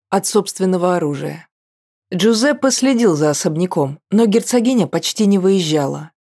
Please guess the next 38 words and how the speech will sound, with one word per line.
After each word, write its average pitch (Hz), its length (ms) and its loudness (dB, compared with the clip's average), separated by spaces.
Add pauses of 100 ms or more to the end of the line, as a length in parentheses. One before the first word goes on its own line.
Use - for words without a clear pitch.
(120)
но 170 160 0
зато 175 320 2
принимала 208 500 2
гостей, 196 600 -2 (180)
пусть 240 260 0
и 156 60 -2
тщательно 175 520 0
отобранных. 139 640 -6 (480)
Во 180 160 0
время 208 280 4
прогулки 190 480 0
по 185 140 -2
городу 202 420 2
Джованна 214 540 2
наткнулась 220 560 0
на 240 140 2
лавку, 156 480 -2
где 156 180 0
продавались 165 560 0
ткани. 143 560 -8 (300)
Неожиданно 180 720 0
девушка 190 420 0
почувствовала 151 640 -2
прилив 175 360 0
ностальгии. 151 760 -4 (240)
Отец 180 320 0
часто 226 380 0
просил 156 360 -2
ее 156 180 2
рассмотреть 156 500 -2
образцы 156 460 -2
тканей, 170 520 -4
чтобы 170 340 -2
определить 175 460 0
их 147 140 -6
качество 175 460 -4
и 175 120 -2
мягкость. 151 680 -6